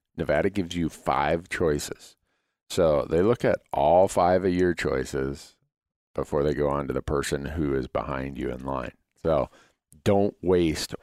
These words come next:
one of your choices. How I do that is, just like everybody, I suspect, I put in for a super crazy hard choice as my first choice. My second choice is, mm, really hard, but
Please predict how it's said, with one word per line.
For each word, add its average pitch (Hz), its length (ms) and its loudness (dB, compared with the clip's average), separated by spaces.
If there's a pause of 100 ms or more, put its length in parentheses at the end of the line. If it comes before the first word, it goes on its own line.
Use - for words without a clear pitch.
one 76 240 -4
of 71 60 -4
your 65 160 -6
choices. - 680 -4 (400)
How 73 200 2
I 76 160 2
do 78 180 0
that 65 340 0 (200)
is, 78 560 -2 (300)
just - 180 -4
like 80 200 -2
everybody, 73 480 -2
I 62 60 -2
suspect, - 640 -4 (720)
I 90 100 2
put 113 220 4
in 95 240 4
for 82 520 2 (460)
a 90 200 4
super 95 800 2
crazy 90 520 2
hard 73 280 2
choice - 360 -2
as - 180 -6
my 64 140 -4
first - 300 -12
choice. - 360 -10 (180)
My 87 120 2
second 120 440 2
choice 110 540 4 (100)
is, 95 640 4 (120)
mm, 117 640 -4 (220)
really 117 380 4
hard, 95 420 4
but 80 460 0